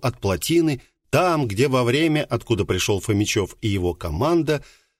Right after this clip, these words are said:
располагался Свято-Троицкий кафедральный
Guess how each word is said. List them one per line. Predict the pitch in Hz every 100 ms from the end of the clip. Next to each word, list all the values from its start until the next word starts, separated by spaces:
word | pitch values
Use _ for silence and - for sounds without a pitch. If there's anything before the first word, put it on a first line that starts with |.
| _
располагался | 120 196 - - 127 104 131 160 - 123
Свято-Троицкий | - 92 127 - - 98 98 85 - - 85
кафедральный | - 92 90 85 85 85 80 95